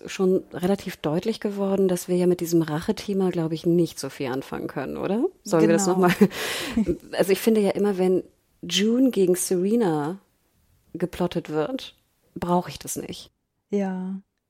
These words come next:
Speaker 2: Ja, das stimmt. Weil ich finde, dass, dass beide Charaktere einfach f-, da, da ist so viel angelegt worden, dass man da interessantere Pfade einschlagen könnte. Also, ne, was wir schon gesagt hatten, dass ja auch in Serena gewisse Br-,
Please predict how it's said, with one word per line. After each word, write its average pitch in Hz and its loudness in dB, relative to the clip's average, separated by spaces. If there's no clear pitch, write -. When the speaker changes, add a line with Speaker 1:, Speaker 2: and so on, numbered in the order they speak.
Speaker 2:
Ja, 202 0
das 196 -6
stimmt. 185 -8
Weil 190 2
ich 202 -4
finde, 233 6
dass, 202 -6
dass 196 -2
beide 208 2
Charaktere 196 -2
einfach 185 -4
f-, - -20
da, 190 4
da 208 2
ist - -4
so 254 2
viel 240 -2
angelegt 202 0
worden, 170 -2
dass 190 -4
man 185 0
da 175 0
interessantere 226 0
Pfade 233 -2
einschlagen 220 2
könnte. 170 -4
Also, 190 -2
ne, 233 0
was 196 -4
wir 196 -2
schon 196 -6
gesagt 196 -6
hatten, 190 -4
dass 185 -4
ja - -4
auch 196 -4
in 208 -4
Serena 226 4
gewisse 190 -2
Br-, 196 -8